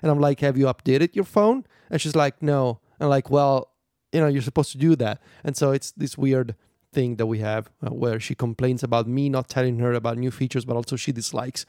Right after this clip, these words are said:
software updates. Anyway, this is a very cool feature. Uh, it works on my twenty eighteen Mac Mini,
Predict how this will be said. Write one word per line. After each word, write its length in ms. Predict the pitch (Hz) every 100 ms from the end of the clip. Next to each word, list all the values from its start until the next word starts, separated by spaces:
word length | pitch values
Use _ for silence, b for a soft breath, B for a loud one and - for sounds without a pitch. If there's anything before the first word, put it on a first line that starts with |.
| B
software 420 | - 127 - - 120
updates. 480 | - - 98 - - B B B B _
Anyway, 500 | 202 208 131 101 107 _ _ B B
this 180 | 135 147
is 120 | 143
a 60 | 123
very 240 | 117 117
cool 200 | 110 120
feature. 500 | 120 - 135 - 139 - _ -
Uh, 120 | 175
it 100 | 190
works 300 | 160 160 156
on 80 | 156
my 120 | 139
twenty 300 | 127 147 147 170
eighteen 240 | 185 185
Mac 180 | 185 -
Mini, 260 | 202 226